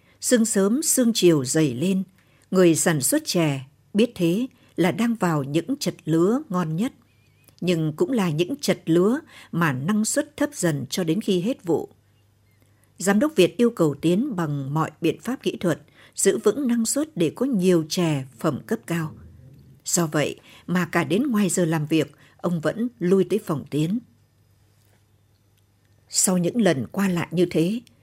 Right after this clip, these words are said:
không hiểu do ông quan sát, ông cảm nhận hay là ông suy diễn theo chủ quan của mình, mà bữa họp giao ban – giữa ban giám đốc với các đội trưởng sản xuất của nông trường, ông cứ nói tỉnh queo.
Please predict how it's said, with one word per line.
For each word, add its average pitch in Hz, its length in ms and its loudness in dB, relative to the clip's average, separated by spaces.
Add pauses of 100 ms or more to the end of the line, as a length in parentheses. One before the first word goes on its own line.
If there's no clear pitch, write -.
(140)
không 247 240 2
hiểu 175 340 4 (180)
do 190 220 0
ông 175 300 -2
quan 160 260 -2
sát, 214 300 -4 (1300)
ông 247 160 4
cảm 170 280 -2
nhận 170 180 2 (300)
hay 233 180 2
là 165 160 2
ông 233 180 0
suy 240 260 0
diễn 240 340 0
theo 233 260 -2
chủ 165 280 2
quan 226 180 -2
của 160 160 -2
mình, 139 280 -4 (760)
mà 175 320 0
bữa 180 200 2
họp 185 240 -4
giao 196 200 -2
ban – 185 300 -2 (260)
giữa 226 280 0
ban 185 240 0
giám 160 240 -2
đốc 254 240 0
với 185 100 2
các 311 200 -4
đội 190 220 2
trưởng 160 260 0
sản 160 240 -2
xuất - 220 -2
của 151 100 0
nông 220 220 0
trường, 151 340 0 (560)
ông 156 420 0
cứ 247 100 2
nói 226 320 -2
tỉnh 143 200 0 (100)
queo. 180 300 -4